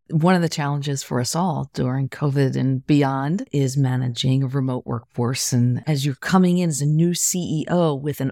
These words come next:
already established leadership team, if you will,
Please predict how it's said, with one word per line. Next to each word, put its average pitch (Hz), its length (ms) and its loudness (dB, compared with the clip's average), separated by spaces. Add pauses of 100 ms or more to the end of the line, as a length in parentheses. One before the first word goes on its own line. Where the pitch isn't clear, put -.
already 151 520 -2
established 135 880 -2 (400)
leadership 170 540 4
team, - 420 -6
if - 140 -8
you 135 100 2
will, 131 300 -2